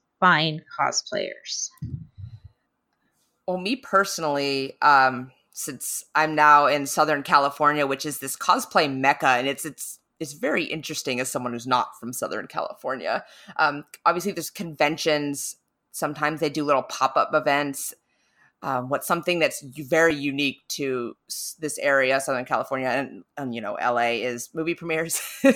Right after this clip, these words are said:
Speaker 2: <laughs> Usually they reach out to, like, local cosplayers, and I just know some people that re-, that because they're of their love for specific canons have been invited out to cosplay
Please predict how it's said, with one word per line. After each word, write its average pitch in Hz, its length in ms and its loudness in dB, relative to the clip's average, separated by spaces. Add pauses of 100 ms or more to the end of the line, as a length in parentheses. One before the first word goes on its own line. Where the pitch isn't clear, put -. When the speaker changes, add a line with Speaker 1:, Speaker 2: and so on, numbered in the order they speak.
(120)
Speaker 2:
<laughs> - 400 -18
Usually 180 360 -2
they 175 200 2
reach 170 220 -2
out 143 220 6
to, 170 80 -4
like, - 180 0
local 139 240 0
cosplayers, 135 960 0
and 127 320 -2 (140)
I 131 420 0
just - 200 -14 (840)
know 151 260 0
some 156 240 -4
people 151 540 0
that 135 220 0
re-, 135 200 -2 (120)
that 117 200 -2 (100)
because 165 340 -4
they're 156 160 4
of 151 140 2
their 165 180 6
love 143 380 4
for 135 320 0
specific - 560 -8
canons 135 420 -4
have 135 140 -6
been 131 220 -2
invited 131 480 0
out 123 400 0 (800)
to 208 180 -2
cosplay 139 720 2